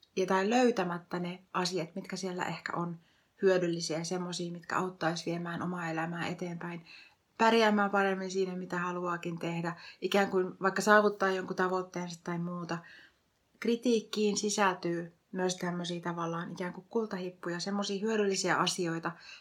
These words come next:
mistä olisi itse asiassa mulle apua, sulle apua. Ja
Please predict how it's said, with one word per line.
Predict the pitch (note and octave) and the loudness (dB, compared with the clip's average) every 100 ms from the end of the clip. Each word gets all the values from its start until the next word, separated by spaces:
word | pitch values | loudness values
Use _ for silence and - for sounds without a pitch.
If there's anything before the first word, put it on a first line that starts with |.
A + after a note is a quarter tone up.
| _ | _
mistä | F#3 F3 - F3+ F3+ _ - | -2 -2 0 -2 -2 _ 2
olisi | A#3 - A3 | 2 2 0
itse | G3+ - | -4 -4
asiassa | G3 G3+ G3 - G3+ G3 - | -4 -2 -2 -4 -4 -6 -4
mulle | G3+ G3+ G3 | -2 0 0
apua, | F#3+ G3 G3+ G3 | 0 -2 0 0
sulle | G#3 G3 F#3 | 2 2 2
apua. | F#3+ F#3+ F#3 F#3 - - - | 0 0 0 0 -6 -16 0
Ja | F#3+ F#3+ - | 4 4 0